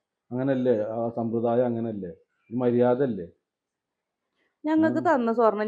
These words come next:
Speaker 2: ഞങ്ങൾ എടുക്കണമെങ്കിൽ നിങ്ങളോട് എന്തിനാ പിന്നെ ചോദിക്കണത്?
Speaker 1: മോളെ, നിങ്ങക്ക് തന്നതല്ല, എന്റെ മോൾക്ക് കൊടുത്തതാണ് ഞാന്.
Speaker 2: അതന്നെ, നിങ്ങളെ മോള് ഇവിടെ അല്ലേ, എന്റെ ആങ്ങളുടെ കൂടെ അല്ലേ ജീവിക്കണേ? അപ്പൊ അത് ഞങ്ങൾക്കുള്ള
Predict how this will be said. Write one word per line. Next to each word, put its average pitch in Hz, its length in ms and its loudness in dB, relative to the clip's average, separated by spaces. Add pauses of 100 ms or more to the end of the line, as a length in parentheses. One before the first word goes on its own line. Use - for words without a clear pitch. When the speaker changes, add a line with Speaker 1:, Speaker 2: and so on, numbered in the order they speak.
Speaker 2:
ഞങ്ങൾ 202 260 0
എടുക്കണമെങ്കിൽ 196 440 -2
നിങ്ങളോട് 196 320 2
എന്തിനാ 196 220 -4
പിന്നെ 185 220 -8
ചോദിക്കണത്? 156 400 0 (160)
Speaker 1:
മോളെ, 143 340 2 (180)
നിങ്ങക്ക് 156 380 -2
തന്നതല്ല, 170 460 4
എന്റെ 160 180 0
മോൾക്ക് 147 360 2
കൊടുത്തതാണ് 170 600 2
ഞാന്. 156 220 0 (300)
Speaker 2:
അതന്നെ, 285 340 6
നിങ്ങളെ 277 260 4
മോള് 302 200 8
ഇവിടെ 302 180 8
അല്ലേ, 285 240 6
എന്റെ 240 200 4
ആങ്ങളുടെ 302 360 6
കൂടെ 311 120 8
അല്ലേ 311 180 2
ജീവിക്കണേ? 302 340 2 (480)
അപ്പൊ 254 160 2
അത് 311 120 6
ഞങ്ങൾക്കുള്ള 311 380 4